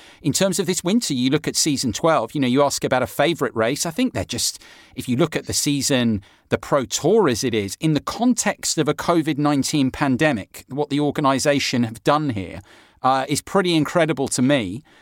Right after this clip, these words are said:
uh, in terms of the variety of races, uh, that we've had. You know, we've had our pro team tempo, we've had our individual prologue, we've had our longer races. The mountain challenge was interesting.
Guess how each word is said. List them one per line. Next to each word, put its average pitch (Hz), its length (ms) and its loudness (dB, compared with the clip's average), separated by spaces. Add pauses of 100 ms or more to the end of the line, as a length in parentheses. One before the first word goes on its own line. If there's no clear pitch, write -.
(160)
uh, 135 240 2
in 147 140 -2
terms 147 340 0
of 147 80 -2
the 143 100 2
variety 151 720 2
of 123 120 -2
races, 147 600 -2 (220)
uh, 131 140 2
that 123 140 -2
we've 120 180 -2
had. 110 260 -2
You 147 60 0
know, 117 100 0
we've 139 160 0
had 165 140 2
our 160 100 4
pro 131 240 0
team 120 280 -2
tempo, 110 420 -4
we've 104 160 -4
had 127 160 0
our 139 200 4
individual 117 480 -2
prologue, 107 520 -2
we've 120 120 -4
had 147 140 0
our 151 100 4
longer 139 360 2
races. 120 420 -2
The 131 80 -2
mountain 185 480 0
challenge 123 440 0
was 117 120 -4
interesting. 113 640 -4